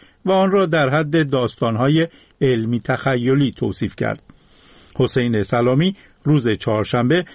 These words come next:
از اختراع سامانه هوشمند برای تشخیص ویروس کرونا خبر داده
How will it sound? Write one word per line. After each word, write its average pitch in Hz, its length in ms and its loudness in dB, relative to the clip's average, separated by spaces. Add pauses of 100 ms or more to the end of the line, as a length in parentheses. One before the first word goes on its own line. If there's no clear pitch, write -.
(200)
از 156 220 2
اختراع 175 480 0
سامانه 139 520 2
هوشمند 143 600 -2
برای 170 400 2 (300)
تشخیص 147 520 -2
ویروس 147 400 0 (140)
کرونا 156 500 0 (320)
خبر 120 380 0
داده 165 420 0